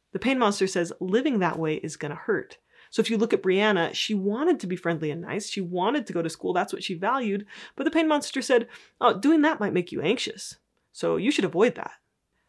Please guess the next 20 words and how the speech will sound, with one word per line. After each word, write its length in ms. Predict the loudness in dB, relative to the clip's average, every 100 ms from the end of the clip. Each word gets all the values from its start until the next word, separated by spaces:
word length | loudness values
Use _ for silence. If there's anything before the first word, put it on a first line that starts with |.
| _
So 260 | 2 2 2
she 180 | -2 6
did. 280 | 8 8 6
She 140 | 0
stopped 420 | -2 0 0 4
going 180 | 4 4
to 40 |
school. 280 | 0 -6 -8
She 160 | -6 -6
stopped 460 | -4 -2 -2 -2
hanging 300 | -2 0 0
out 140 | -2 -6
with 100 | -10
friends. 480 | -12 -12 -12 -18 -20 _ _ _ _ _ _ _
Living 400 | -4 2 4 6
a 80 | 6
valued 480 | 4 0 0 -2 0
life 340 | 2 2 0 -4
includes 720 | 2 4 4 0 -2 -2 -4
discomfort. 760 | -2 -2 -2 0 0 0 -12